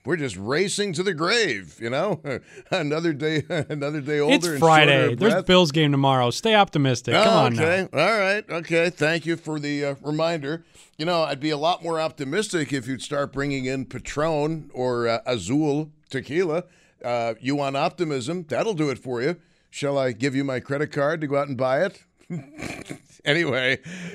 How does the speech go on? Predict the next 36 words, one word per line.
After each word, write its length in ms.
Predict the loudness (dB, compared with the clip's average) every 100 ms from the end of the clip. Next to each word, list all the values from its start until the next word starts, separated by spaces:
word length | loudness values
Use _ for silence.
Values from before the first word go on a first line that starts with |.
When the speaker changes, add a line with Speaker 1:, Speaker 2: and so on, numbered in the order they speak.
| -6
Speaker 1:
inside 420 | -6 -2 -2 -4
joke. 280 | -8 -18 -18
Never 240 | -12 -12 -12
mind. 240 | -16 -12 0
It 180 | 2
is, 260 | 4 2 0
uh, 140 | -2
Bowerly 460 | 0 -2 -2 -2 -2
News 200 | -2 0
Radio 260 | 0 0 0
nine 180 | -2
thirty 320 | 0 0 0 -2
W 280 | -2 -4
B 240 | -4 -4 -4
E 240 | -4 -4 0
N. 420 | 2 2 0 -4 -6 _ -4
Uh, 160 | -2 0
it 140 | 0
is 300 | 0 0 -2
good 420 | -8 -4 -4 -4
to 100 | -6
be 180 | -4 -2
with 260 | 0 0 2
you. 180 | 0 0 -6
Mentioned 440 | -2 -2 0 -2 0
at 180 | -2 0
the, 300 | 0 2 0
uh, 60 |
beginning 420 | -2 -2 -2 -2 -4
of 80 |
the 60 | -4
show 540 | -4 0 2 2 -2 -6
that, 400 | -2 -2 -2 -4
uh, 260 | 0 2 0 -4 _ -20 -2
well, 240 | 2 2 0
okay, 240 | -6 -6